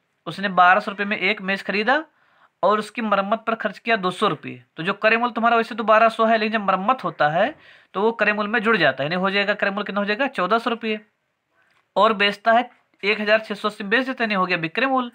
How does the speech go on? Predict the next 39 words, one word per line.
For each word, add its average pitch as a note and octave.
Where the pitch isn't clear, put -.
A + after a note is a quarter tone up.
तो E3
बताना F3+
कि G#3+
अमित F3+
को G#3
जो G3
लाभ F3+
परसेंट A#3+
या F#3
हानि E3+
परसेंट F#3+
कितना E3+
हुआ। B2+
लाभ F3
परसेंट A#3+
हुआ A#3
तो G#3
लाभ E3+
कितना A3+
परसेंट A3+
हुआ, G#3+
हानि G#3
हुआ A#3
तो A#3+
कितने F3+
परसेंट C4
हानि F#3+
हुई, B2+
ठीक A3
है। F4
तो -
चलिए F#3
इसको F3+
हल G3+
करते G#3
हैं, G#3
क्वेश्चन F#3
नंबर F3
उनसठ। E3+